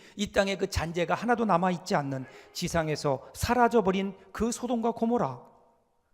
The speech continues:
아니, 우리 보고 그 소돔과 고모라라, 어떻게 우리를 그 소돔과 고모라 사람들과 같이 비유할 수가 있겠는가?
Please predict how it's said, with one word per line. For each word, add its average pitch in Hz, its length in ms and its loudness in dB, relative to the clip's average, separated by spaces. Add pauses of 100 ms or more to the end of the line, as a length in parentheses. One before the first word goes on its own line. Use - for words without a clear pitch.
(200)
아니, 190 380 -4 (240)
우리 240 280 2
보고 226 300 4
그 226 120 -2
소돔과 226 440 -2
고모라라, 160 600 0 (2000)
어떻게 262 380 6
우리를 233 260 4
그 226 100 -2
소돔과 220 420 0
고모라 190 320 2
사람들과 175 380 2
같이 165 220 2
비유할 151 340 0
수가 147 200 -8
있겠는가? 143 540 -10